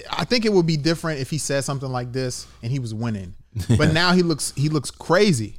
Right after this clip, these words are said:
Speaker 2: Yeah, he does. I mean
Speaker 1: He looks like he's losing his goddamn mind.
Speaker 2: there should be a line. You know what I mean? I understand, like, you guys have a beef and, you know, but that is, like,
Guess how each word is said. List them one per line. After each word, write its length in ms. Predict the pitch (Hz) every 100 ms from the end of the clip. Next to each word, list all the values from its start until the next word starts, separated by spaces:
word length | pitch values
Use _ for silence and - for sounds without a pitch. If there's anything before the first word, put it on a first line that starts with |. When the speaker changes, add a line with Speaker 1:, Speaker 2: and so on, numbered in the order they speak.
| -
Speaker 2:
Yeah, 160 | 92 90
he 100 | 92
does. 480 | 85 76 - - - -
I 80 | 110
mean 320 | 120 107 92
Speaker 1:
He 80 | 190
looks 160 | 226
like 100 | 202
he's 120 | 185 160
losing 280 | 185 208
his 120 | 202 196
goddamn 400 | 214 214 226 226
mind. 340 | 359 285 92 - - _ 101
Speaker 2:
there 120 | 113
should 240 | - 147
be 120 | 127
a 80 | 117
line. 720 | 101 104 107 92 85 80 78 - _ -
You 120 | 98
know 60 |
what 80 | 101
I 20 |
mean? 100 | 107
I 180 | 117 135
understand, 520 | 123 98 107 104 101
like, 120 | 90 87
you 80 |
guys 220 | 90 85 85
have 160 | 80
a 60 | 78
beef 420 | 92 90 90 -
and, 260 | 80 73 80 _ _ _ _ _
you 120 | 80
know, 280 | 80 80 76
but 220 | 87 82 - _ _ _
that 280 | 113 123 117
is, 280 | 95 87 -
like, 400 | 76 78 80